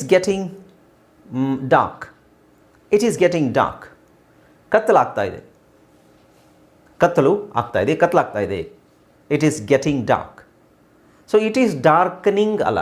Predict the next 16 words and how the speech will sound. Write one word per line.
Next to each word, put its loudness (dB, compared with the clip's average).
it -6
is 0
darking 0
ಅಲ್ಲ, 0
it -4
is -2
getting 0
dark. -6
So 6
ಕತ್ತಲಾಗುವುದಕ್ಕೆ 2
ಈ -6
ಕನ್ನಡದಲ್ಲಿ 2
ಕತ್ತಲಾಗು 2
ಈಸಿಯಾಗಿ 2
ಬಂದ್ಬಿಡುತ್ತೆ. -6
So -2